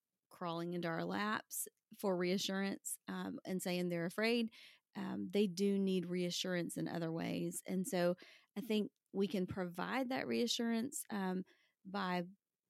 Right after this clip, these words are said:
making sure that they feel secure, um, or as secure as possible. So one of those ways is just to kind of lessen the exposure,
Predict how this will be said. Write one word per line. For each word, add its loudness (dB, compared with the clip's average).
making 2
sure 0
that 0
they 2
feel -2
secure, -2
um, 0
or 2
as 2
secure -2
as -2
possible. -6
So 2
one 2
of 2
those 2
ways 0
is -6
just -6
to -4
kind -4
of -4
lessen -2
the -2
exposure, 0